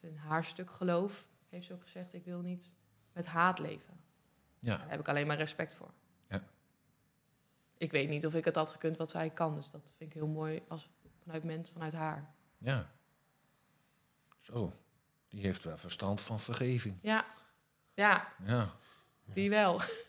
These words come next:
Speaker 2: Op academisch niveau.
Speaker 1: Op academisch niveau, ja.
Speaker 2: Zo. Ja.
Speaker 1: Dus toen werd ze ziek en toen waren, was het net uit. Dus ja, hoe kan je ziek zijn op een vrouw die doodgaat? Dat is dan de conclusie.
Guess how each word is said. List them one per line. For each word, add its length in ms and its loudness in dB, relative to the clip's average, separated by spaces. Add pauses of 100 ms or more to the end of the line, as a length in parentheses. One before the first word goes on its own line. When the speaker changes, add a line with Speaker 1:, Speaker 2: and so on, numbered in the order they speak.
Speaker 2:
Op 160 0
academisch 640 6
niveau. 500 4
Speaker 1:
Op 180 -2
academisch 640 0
niveau, 280 -10
ja. 220 4
Speaker 2:
Zo. 720 0 (920)
Ja. 280 -6 (500)
Speaker 1:
Dus 140 0
toen 160 0
werd 160 6
ze 120 2
ziek 320 4
en 120 4
toen 140 0
waren, 360 6
was 160 6
het 80 -2
net 180 0
uit. 260 8
Dus 140 -4
ja, 180 0
hoe 100 0
kan 200 4
je 120 2
ziek 200 0
zijn 180 0
op 100 -2
een 120 0
vrouw 240 2
die 120 0
doodgaat? 680 -2
Dat 180 -6
is 100 -8
dan 160 -14
de 80 -12
conclusie. 580 -14